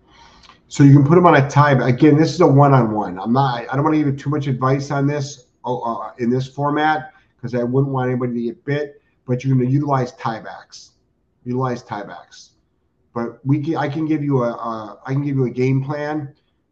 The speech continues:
through an, an online counsel. And our, and our academy, the link, she's been putting up the links to the academy. You can buy, um, online, um, consults. And you know, that's another thing about Patreon.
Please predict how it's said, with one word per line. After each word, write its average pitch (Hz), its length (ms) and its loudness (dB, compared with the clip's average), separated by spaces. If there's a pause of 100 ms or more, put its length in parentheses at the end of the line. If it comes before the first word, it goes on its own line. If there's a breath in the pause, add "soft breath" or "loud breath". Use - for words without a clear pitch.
(120)
through 123 260 -2
an, 113 120 -8
an 123 180 -8
online 131 360 -4
counsel. 135 320 -4
And 135 120 -2
our, 139 160 0
and 139 160 -6
our 139 180 -2
academy, 156 560 -4
the 143 140 -4
link, 135 240 -6
she's 135 100 -14
been 135 140 -4
putting 143 160 -6
up 127 80 -8
the 131 80 -6
links 135 260 -6
to - 100 -20
the 127 80 -6
academy. 147 680 -6 (400 soft breath)
You 135 100 -10
can 127 140 -2
buy, 127 320 0 (100)
um, 120 300 -6 (160)
online, 120 600 -6
um, 113 440 -12 (640)
consults. 120 360 -8 (280 soft breath)
And 180 80 -6
you 220 60 -2
know, 269 100 2
that's 294 220 -2
another 226 160 -2
thing 233 80 -2
about 165 240 0
Patreon. 214 640 -4